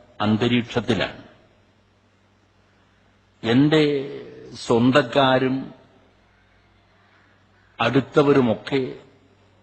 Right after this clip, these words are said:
വലിയൊരു ശതമാനം ഹൈന്ദവരാണ്. പക്ഷേ ഞാൻ സൂക്ഷിച്ചൊരു വികാരമുണ്ട്.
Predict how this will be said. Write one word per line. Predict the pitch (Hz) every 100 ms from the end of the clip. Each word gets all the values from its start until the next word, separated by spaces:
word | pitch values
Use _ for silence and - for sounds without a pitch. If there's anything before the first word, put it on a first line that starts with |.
| _ _ _ _ _
വലിയൊരു | 113 127 160 190 170
ശതമാനം | 151 123 120 117 117 117 - - _ _
ഹൈന്ദവരാണ്. | - 107 113 113 92 73 64 64 - _ _ _ _ _ _ _ _ _ _ _ _ _ _ _ _ _ _ -
പക്ഷേ | 139 - 147 123 143 - - - _ _ _ _ _ _ -
ഞാൻ | 123 156 180
സൂക്ഷിച്ചൊരു | - 131 127 131 131 113
വികാരമുണ്ട്. | 98 90 98 107 107 92 76